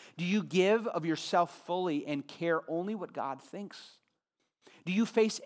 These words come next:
every trial and difficulty in your life with a trust with God that God is working all things for good,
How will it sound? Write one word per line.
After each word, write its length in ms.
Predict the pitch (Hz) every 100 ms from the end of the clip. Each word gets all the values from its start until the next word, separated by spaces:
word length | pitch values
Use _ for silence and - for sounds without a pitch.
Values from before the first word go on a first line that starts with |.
| -
every 420 | 202 254 247 247 226
trial 600 | - - 180 202 202 185
and 180 | 156
difficulty 640 | 143 185 185 - 151 - 147
in 240 | 165 175
your 160 | 165 151
life 300 | 139 139 -
with 120 | 160 - - -
a 80 | 156
trust 520 | - - 220 - -
with 160 | 196 143 - -
God 440 | 151 175 156 135 156 -
that 200 | 160 143
God 260 | 175 185 208
is 120 | 135
working 460 | 143 202 - 165 - _
all 300 | 202 220 294
things 340 | 294 262 208 -
for 140 | 180
good, 300 | 160 165 160